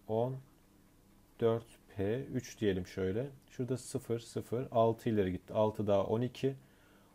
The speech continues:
On geri gitti. İki, üç ileri gitti.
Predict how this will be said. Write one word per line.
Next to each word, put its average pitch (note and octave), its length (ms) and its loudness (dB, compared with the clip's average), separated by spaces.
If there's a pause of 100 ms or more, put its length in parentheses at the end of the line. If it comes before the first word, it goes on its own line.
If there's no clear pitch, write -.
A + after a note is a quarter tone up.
(180)
On C#3+ 420 4
geri C3 280 6
gitti. A2+ 560 0
İki, D#3 420 0 (240)
üç D#3 220 0
ileri A#2 280 2
gitti. D#3 480 -2